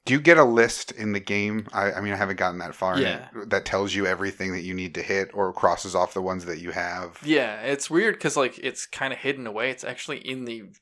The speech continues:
Speaker 2: view options menu. You would think it would be, like, somewhere,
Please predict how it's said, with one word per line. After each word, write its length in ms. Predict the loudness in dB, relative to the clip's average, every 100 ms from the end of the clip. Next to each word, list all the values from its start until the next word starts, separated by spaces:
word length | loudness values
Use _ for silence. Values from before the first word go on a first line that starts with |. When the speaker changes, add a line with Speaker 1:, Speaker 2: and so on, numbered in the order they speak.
| -16
Speaker 2:
view 260 | -10 -6
options 560 | -4 -4 -4 -10 -10 -6
menu. 300 | -6 -6 -8
You 160 | -4 -4
would 120 | -4
think 160 | -4
it 40 | -4
would 100 | -2
be, 160 | 0
like, 280 | 2 2 0 -12
somewhere, 840 | -8 -4 -4 -2 0 0 -2 -6